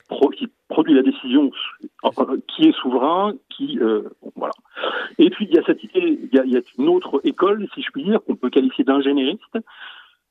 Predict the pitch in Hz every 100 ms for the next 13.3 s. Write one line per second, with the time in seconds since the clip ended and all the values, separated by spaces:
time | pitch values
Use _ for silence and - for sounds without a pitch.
0 | _ - - 160 - 208 202 - - 170
1 | 160 156 156 147 180 214 170 160 - 170
2 | 160 151 127 120 113 123 123 _ _ -
3 | - - - 120 107 104 101 - - 113
4 | - 110 117 - - 104 104 - 104 107
5 | 113 127 104 87 104 107 - - 107 107
6 | 113 113 117 120 120 104 - 120 107 -
7 | 98 101 104 104 104 - - - 87 -
8 | 92 - - - - - 131 156 - 120
9 | 117 135 107 98 101 98 - - - _
10 | 135 107 107 104 - 123 127 - 113 98
11 | 98 92 101 - 110 - 113 113 - 131
12 | - - 120 127 - 110 107 101 110 -
13 | - 147 190